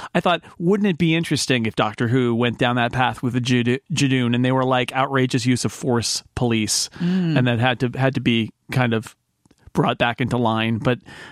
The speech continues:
Speaker 1: it's, you know, they're rhinos. There's only so much you can do with
Speaker 2: <laughs>
Speaker 1: ta-, taking them seriously 'cause they are ridiculous. I did,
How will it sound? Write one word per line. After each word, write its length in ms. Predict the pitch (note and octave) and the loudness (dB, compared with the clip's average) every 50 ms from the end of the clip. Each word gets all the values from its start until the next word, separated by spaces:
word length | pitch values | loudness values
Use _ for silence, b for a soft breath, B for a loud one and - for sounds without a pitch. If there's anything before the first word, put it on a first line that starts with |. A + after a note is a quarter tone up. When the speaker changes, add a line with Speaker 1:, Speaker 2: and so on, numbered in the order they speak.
| B B - | B B -2
Speaker 1:
it's, 260 | D3+ C#3+ - - - - | -2 -2 -2 -6 -2 0
you 80 | E3+ D3 | 0 2
know, 120 | C#3+ C3+ C3 | 2 2 0
they're 120 | D3 C#3 | 0 0
rhinos. 640 | B2 C3 A#2+ A#2 A#2 A#2+ A#2 A#2 A#2 A#2 A2+ - - | 0 0 2 2 2 2 2 2 0 0 -2 -4 -6
There's 320 | A3 E3+ D3 D3 C#3+ A#2 C3+ | -8 -6 -4 -2 -2 0 0
only 160 | C#3 B2+ A#2+ | 0 0 0
so 120 | G2+ - B2 | 0 0 0
much 220 | A#2 A#2 A2+ - | 0 0 0 0
you 80 | A#2+ - | -2 0
can 160 | - A#2+ A#2 | 0 0 2
do 260 | A#2 A#2 A2+ A2 A2 | 2 2 2 2 2
with 200 | G#2+ - A#2 A2+ | 2 2 2 2
Speaker 2:
<laughs> 180 | - - - - | 0 -2 -2 -2
Speaker 1:
ta-, 260 | - C3 B2+ A#2 - - | -2 -2 -2 -2 -6 -4
taking 320 | - D3+ C3+ A2 A#2+ A#2+ | -2 0 0 0 0 0
them 120 | A#2 A#2 A2+ | 0 0 0
seriously 600 | - - B2+ A2+ A2+ A#2 A2+ - B2 A2+ G#2+ G#2 | 0 0 0 0 0 -2 -2 0 0 0 0 0
'cause 160 | - B2+ A#2+ | -2 -2 0
they 100 | C3 A#2+ | 0 0
are 100 | A2+ A2+ | 0 0
ridiculous. 400 | A#2 A#2 B2 B2 - C3 B2 - | 0 -2 -2 -2 0 -2 -2 0
I 60 | - E3 | 2 2
did, 200 | F#3 B3+ A3 | 2 2 0